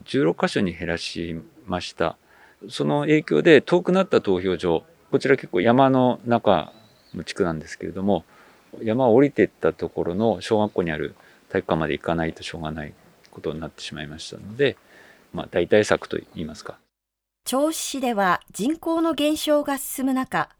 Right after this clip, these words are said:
Speaker 2: 多くの投票所を運営することで赤字の問題を抱えていました。しかし、銚子市は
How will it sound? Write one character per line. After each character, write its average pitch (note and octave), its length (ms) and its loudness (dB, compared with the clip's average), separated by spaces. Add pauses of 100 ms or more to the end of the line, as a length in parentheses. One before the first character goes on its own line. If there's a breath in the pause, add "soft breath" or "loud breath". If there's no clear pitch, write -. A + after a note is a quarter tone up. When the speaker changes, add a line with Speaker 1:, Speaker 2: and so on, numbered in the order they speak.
(200)
Speaker 2:
多 F#4 200 0
く E4+ 140 -4
の D4+ 140 0
投 D4 200 -2
票 D4+ 220 0
所 D4+ 240 0
を - 20 0
運 B3 240 0
営 B3+ 100 -2
す - 160 -8
る B3 100 -6
こ - 120 -10
と C4+ 120 -6
で G3 360 0
赤 C#4 260 -6
字 D#4 120 -4
の D#4 120 2
問 D4 220 0
題 C#4+ 200 -2
を C4+ 60 -6
抱 G3+ 280 -6
え G3+ 60 -4
て G#3+ 80 -8
い G3+ 80 -2
ま G3+ 100 -2
し - 120 -8
た。 - 160 -8 (760)
し - 140 -12
か B3+ 140 -2
し、 - 360 -6 (140)
銚 C#4+ 280 -4
子 - 40 -10
市 - 300 -6
は E3+ 240 0